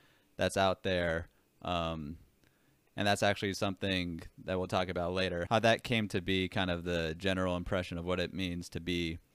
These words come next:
a Messianic Jew. But the last few years, as Jonathan and I have researched different ways Messianic Jew and Messianic Judaism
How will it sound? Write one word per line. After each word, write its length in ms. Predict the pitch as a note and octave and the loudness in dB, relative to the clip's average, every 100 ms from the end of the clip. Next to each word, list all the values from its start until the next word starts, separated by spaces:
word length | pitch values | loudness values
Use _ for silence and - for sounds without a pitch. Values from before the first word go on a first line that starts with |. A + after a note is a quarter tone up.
| _ _ _ | _ _ _
a 60 | G2 | -2
Messianic 540 | G2 F#2+ F#2+ F2 E2+ | -2 -2 -4 -4 -6
Jew. 400 | - A#2 F#2 E2+ - _ _ _ _ - | 0 2 2 0 -8 _ _ _ _ 2
But 340 | C#3 B2 - - - | 4 4 2 -6 0
the 80 | |
last 240 | A#2 A2+ - | 2 2 2
few 80 | G#2 | 0
years, 480 | G#2+ A2+ A2 G#2 | 4 4 4 2
as 360 | D2+ F2+ F2 F2 | 2 2 2 0
Jonathan 400 | - F#2+ F#2+ G2 | -2 0 0 0
and 160 | F#2+ F#2 | 0 0
I 360 | F#2 F#2 F#2 | 0 2 0
have 320 | F#2+ F#2 E2 | 0 -2 0
researched 640 | G2 G2 - G2+ F2+ - - - _ _ | -2 -2 0 -2 -2 -8 -16 -20 _ _
different 300 | A2+ G#2+ F#2+ | -2 0 0
ways 580 | F#2+ F#2+ G2+ G2+ G2+ - | 2 2 2 0 -2 -8
Messianic 580 | - G2 F#2+ G2 F2+ E2+ | -4 -4 -2 -4 -4 -4
Jew 480 | F#2 G2 F#2+ F#2 F2+ | 0 2 4 2 0
and 240 | E2+ E2+ F2 | -2 -2 -2
Messianic 380 | F2+ G2 E2+ | -4 -4 -4
Judaism 580 | F2+ F2 G2 A2 F#2+ F#2 | -4 -2 0 0 0 -2